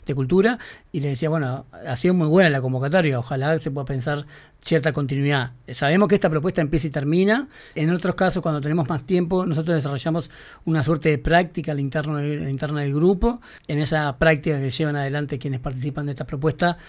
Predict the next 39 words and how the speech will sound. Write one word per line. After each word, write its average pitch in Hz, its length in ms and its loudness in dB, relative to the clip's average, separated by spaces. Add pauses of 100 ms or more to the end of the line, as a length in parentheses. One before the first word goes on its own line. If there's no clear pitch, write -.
(180)
intervienen 170 460 4
en 165 60 2
algún 151 200 2
espacio 135 380 -2
público. 196 640 2 (320)
A 139 60 -4
nosotros 151 220 0
nos 147 120 0
interesa 160 380 0
mucho 196 520 0 (180)
esa 156 300 -4
pro-, 147 280 -4
esa 165 180 0
propuesta, 156 400 0
esa 151 120 -6
metodología 147 380 -2
de 156 60 0
trabajo. 175 460 0 (360)
De 156 180 8
hecho, 175 220 6
dentro 165 280 2
de 156 60 4
los 143 80 -4
contenidos 147 420 0
que - 60 -4
vamos 147 220 0
a 143 80 2
recorrer, 147 540 -2 (280)
uno 202 240 6
tiene 147 220 0
que 139 80 -2
ver 139 140 -2
con 135 180 -4
eso, 143 240 -6
juego 156 340 4
y 135 140 2
el 127 60 0
espacio 147 340 -2
público, 208 440 0